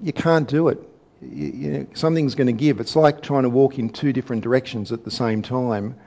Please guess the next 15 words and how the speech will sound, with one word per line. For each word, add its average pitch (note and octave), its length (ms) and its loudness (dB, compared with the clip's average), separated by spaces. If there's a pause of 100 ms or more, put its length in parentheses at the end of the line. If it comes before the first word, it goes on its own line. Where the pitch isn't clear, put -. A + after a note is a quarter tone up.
(380)
Uh, A2+ 260 -2
ultimately, A#2+ 520 2
that'll B2+ 240 4
tear D3 260 2
you C3+ 200 2
apart, B2+ 580 -4 (800)
and, A2+ 420 -4
uh, A2+ 360 0 (360)
you, A2+ 180 -2
you A2 280 0
will A2 280 -6
not A#2 240 2
be A#2+ 80 -4
following G#2 460 -4
Christ. G2+ 640 -8